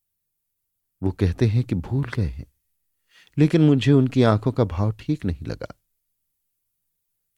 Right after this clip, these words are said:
चिरविकोफ जनरल की ओर अविश्वास पूर्वक ताकते हुए सोच रहा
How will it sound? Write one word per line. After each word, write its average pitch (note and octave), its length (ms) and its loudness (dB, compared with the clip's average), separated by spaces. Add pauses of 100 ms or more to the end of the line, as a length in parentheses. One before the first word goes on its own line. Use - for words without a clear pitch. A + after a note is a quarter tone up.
चिरविकोफ A#2 680 2 (340)
जनरल G2+ 420 0
की F#2 200 -4
ओर F#2 200 0
अविश्वास F2+ 600 -4
पूर्वक E2 560 -6
ताकते F2+ 360 -4
हुए E2 140 -6
सोच - 360 -8
रहा - 180 -12